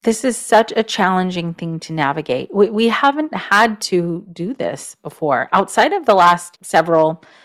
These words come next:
years of covid, it's brought into really sharp focus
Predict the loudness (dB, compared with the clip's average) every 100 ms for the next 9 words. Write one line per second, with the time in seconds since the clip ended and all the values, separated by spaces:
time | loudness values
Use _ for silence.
0 | _ _ -16 -4 4 6 6 0 -6 -8
1 | 0 2 4 0 0 -6 -4 -4 -4 -12
2 | 0 2 2 0 -2 -4 -4 -4 -4 -4
3 | -4 -8 _ -14 -10 0 2 2 -4 _
4 | -4 -2 -4 -4 -10